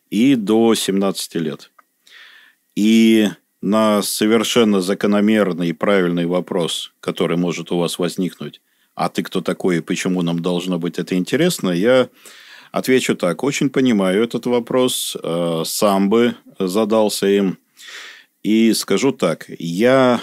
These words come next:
намерен рассказывать не сколько о себе, там, о каких-то своих переживаниях, и тем более я не намерен, э, плыть по волнам какой-то там ностальгии и чего-то сентиментального,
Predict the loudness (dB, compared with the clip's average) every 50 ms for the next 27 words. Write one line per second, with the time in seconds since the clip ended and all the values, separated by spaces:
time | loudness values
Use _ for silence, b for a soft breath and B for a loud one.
0 | B B -10 -6 -2 0 0 2 4 4 4 4 4 6 6 4 4 4 4 2
1 | 2 0 0 0 0 2 2 2 2 2 0 0 -2 -2 -2 -2 0 0 0 0
2 | 0 -2 -2 -4 -4 -4 _ _ -4 0 0 2 2 0 -2 -4 _ _ -10 -8
3 | -4 -2 -2 -2 0 2 2 2 2 2 2 0 0 0 -2 -4 -6 -6 -4 -6
4 | -6 -6 -6 -8 -6 -4 -2 -2 -2 -2 -4 -8 _ -6 -4 -2 -2 -2 -4 -2
5 | -2 -2 2 4 4 4 4 4 2 2 0 -4 -10 B B B B B B B
6 | B B B B B B _ -6 -2 -2 -2 0 0 0 2 4 4 6 6 4
7 | 4 4 2 2 2 0 0 0 0 0 0 2 0 0 0 0 -2 -2 -4 -8
8 | -8 -8 -6 -4 -4 -4 -4 -6 -6 -6 -6 -6 -8 -8 _ -4 -2 0 0 0
9 | 0 -4 -4 -2 -2 0 0 0 0 0 0 0 -2 -2 -4 -6 -6 -4 -4 -4
10 | -4 -4 -4 -4 -4 -2 -2 -4 -4 -6 -4 -2 -2 -2 -2 -2 0 0 2 4
11 | 4 4 4 2 2 0 -2 -4 -6 -4 -4 -4 -4 -2 -4 -4 -4 -4 -6 -8
12 | -10 _ _ B B B B B B B B -10 -4 -2 0 -2 0 -2 -6 -6
13 | -4 -4 -4 -4 -4 -2 -2 -2 -2 -2 0 0 2 2 4 2 2 0 0 0
14 | 0 -2